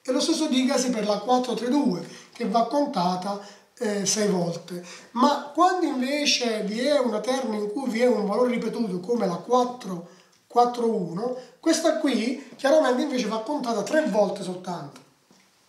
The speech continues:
Perché se andiamo a, a scomporre e quindi a, eh, ad esprimere tutte le possibilità,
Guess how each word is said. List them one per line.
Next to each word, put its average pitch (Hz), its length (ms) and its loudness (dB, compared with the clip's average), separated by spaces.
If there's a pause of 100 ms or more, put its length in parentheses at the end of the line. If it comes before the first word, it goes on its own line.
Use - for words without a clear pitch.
(960)
Perché - 640 -2
se 269 360 2
andiamo 226 440 2
a, 220 240 -4
a 170 220 -12
scomporre 214 920 0 (260)
e 208 260 -4
quindi 226 460 0
a, 185 300 2
eh, 165 340 -10
ad 165 80 -12
esprimere 214 640 0
tutte 294 320 -2
le 220 80 0
possibilità, 233 840 2